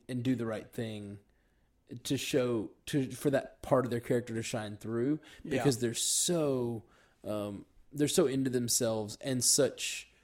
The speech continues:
Speaker 1: I don't know, silly characters in a lot of
Speaker 2: <laughs>
Speaker 1: ways.
Speaker 2: Yeah.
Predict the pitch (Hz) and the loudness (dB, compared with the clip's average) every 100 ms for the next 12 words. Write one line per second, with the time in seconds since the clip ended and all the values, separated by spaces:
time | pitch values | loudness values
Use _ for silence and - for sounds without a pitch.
0 | _ _ _ _ _ _ - - - 208 | _ _ _ _ _ _ -12 -8 -6 -6
1 | 196 - - - 160 156 107 - 107 101 | -6 -12 -4 2 4 4 2 -2 -6 -4
2 | 104 107 104 104 110 160 165 196 185 185 | -6 -6 -6 -6 -4 -2 -2 2 2 2
3 | 151 117 - | -4 -8 -10